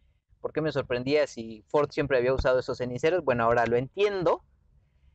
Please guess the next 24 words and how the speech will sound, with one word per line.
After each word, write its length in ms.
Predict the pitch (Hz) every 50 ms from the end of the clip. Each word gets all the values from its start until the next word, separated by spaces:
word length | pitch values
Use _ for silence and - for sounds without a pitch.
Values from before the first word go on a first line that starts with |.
| _ _
El 120 | 180 196
espacio 480 | 214 214 - - 285 302 - 349 370 294
es 180 | 196 208 208 202
bastante 500 | 214 226 208 - - 180 185 - - 175
bueno, 500 | 156 135 143 147 147 147 147 156 175 - _
aunque, 920 | 151 165 180 185 190 202 202 208 196 160 - - 190 190 190 208 240 - - _ _ _
eh, 500 | 143 143 135 135 127 127 123 123 123 127 113 - _
para 220 | 143 127 127 131
los 200 | 127 135 123 -
pies 300 | - 170 175 180 175 -
no 100 | 175 165
es 160 | 165 160 - _
tan 260 | 175 170 160 147 139
holgado 460 | 127 117 120 123 143 151 151 160 165
porque 540 | 151 - 120 - - 123 120 117 117 120 -
los 240 | 120 120 123 127 123
rieles 340 | 135 147 156 160 160 160 147
del, 320 | 143 131 123 123 120 127
del 160 | 127 123 123
asiento 300 | 123 120 - 151 151 -
delantero 560 | 175 151 123 113 107 - 147 143 143 143 131 117
estorban 400 | 107 - 147 143 147 147 139 143
un 80 | 147
poco, 420 | - - 180 170 - 196 233 -